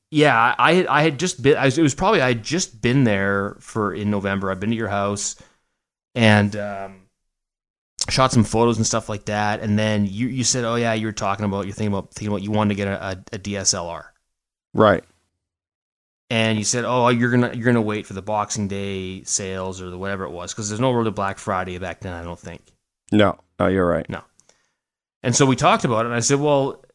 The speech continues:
Speaker 1: I remember saying to you, like, "But what about the, the pictures you'll take between, that you'll miss between now and then? Like, what's that worth to you?" And you said, "Yeah, you know what? You're right." And you went and bought a camera the next day.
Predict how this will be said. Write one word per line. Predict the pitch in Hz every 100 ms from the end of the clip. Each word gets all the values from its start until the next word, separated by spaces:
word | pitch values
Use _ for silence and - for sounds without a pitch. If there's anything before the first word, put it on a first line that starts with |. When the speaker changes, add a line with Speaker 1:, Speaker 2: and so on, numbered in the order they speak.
| -
Speaker 1:
I | 135
remember | 127 170 143
saying | 165 208
to | 135
you, | 104
like, | 101 98 101 _ _ _ _ -
"But | 123
what | 120 135
about | 131 113
the, | 107 107
the | 101
pictures | - 127 123 101
you'll | 107 104
take | 120 104 -
between, | 107 113
that | 78 107
you'll | 107 98
miss | 104 104 -
between | - - 101 98
now | 92 87
and | 87 90
then? | 92 - - _
Like, | 110 98
what's | 117 113
that | 113 101
worth | 104 117
to | -
you?" | - - _ _ _ _ _ _ _ _ _ _ _ _ _ -
And | 101
you | 110
said, | - 107 95
"Yeah, | 139
you | 104
know | 139
what? | 143 151 240 - _
You're | 113
right." | 117 120 98 -
And | 107
you |
went | 110
and | 110
bought | 107 104
a |
camera | 104 101 98
the | 95
next | 87 -
day. | - -